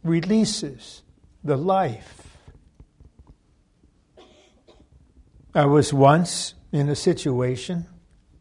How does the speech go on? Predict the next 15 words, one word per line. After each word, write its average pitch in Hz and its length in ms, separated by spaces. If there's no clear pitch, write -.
in 151 80
another 131 400
country 143 600
<clears throat> - 440
that 202 500
was 151 180
physically 170 720
threatening. 120 680
So 156 180
I 131 120
called 156 380
home. 170 580
I 131 140
knew 139 220
immediately 160 960